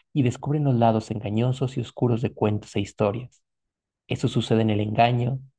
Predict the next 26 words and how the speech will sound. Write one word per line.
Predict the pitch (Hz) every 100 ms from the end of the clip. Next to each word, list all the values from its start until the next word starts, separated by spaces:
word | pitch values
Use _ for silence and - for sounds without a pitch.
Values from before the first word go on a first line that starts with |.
| _
el | 117
amor, | 101 104 113 117 - _ _
la | - 104
fe, | - 120 117 - _ -
el | 113
final | - 107 113 113 - _ _ -
y | 127
las | 120
dos | 139 139
caras | 165 143 127
de |
la | 107
felicidad. | - - 98 107 104 104 - _ _ _ _ _ _ _ _ _
Otros | 117 123 110
cuentos | - 123 123 139 131
consiguen | 113 - 113 113
que | 127
experimentemos | - - 107 107 107 117 117 117
lo | 110
que | 113
relatan | 107 113 117 120
mientras | 123 117 117
todavía | - 147 147 147 131
los | 131
estamos | 113 117 107 107
leyendo. | 104 - 104 98 120